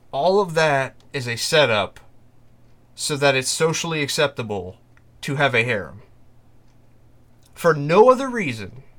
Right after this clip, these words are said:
than Kajishima willed it to be. It doesn't make sense with the plot.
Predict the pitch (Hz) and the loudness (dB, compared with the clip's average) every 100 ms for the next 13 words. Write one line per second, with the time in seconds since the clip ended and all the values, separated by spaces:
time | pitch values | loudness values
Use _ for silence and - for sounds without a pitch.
0 | - - - - - - - - - - | -20 -20 -20 -20 -20 -20 -20 -20 -20 -18
1 | 127 135 127 139 131 127 - 127 117 110 | -6 -6 -2 -2 0 -2 -4 -4 -8 -6
2 | 110 104 - 98 80 - - - - - | -6 -8 -12 -14 -14 -18 -20 -20 -20 -20
3 | - - - _ - - 131 120 135 165 | -20 -20 -20 _ -20 -8 -6 -4 -4 -2
4 | 165 160 - 143 - 143 147 - 107 104 | -2 0 -2 -2 -6 -14 -14 -6 -4 -4
5 | - | -8